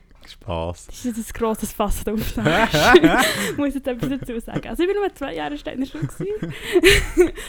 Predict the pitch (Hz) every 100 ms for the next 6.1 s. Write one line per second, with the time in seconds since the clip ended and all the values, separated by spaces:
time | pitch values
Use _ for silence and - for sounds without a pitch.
0 | 330 349 440 381 277 302 339 - 370 -
1 | 349 349 349 311 339 - 320 - 285 277
2 | 269 240 240 - 220 190 190 - - -
3 | 220 226 247 - 247 311 - _ _ _
4 | _ _ - - 104 - - 92 123 151
5 | - 85 - - - 247 240 330 240 285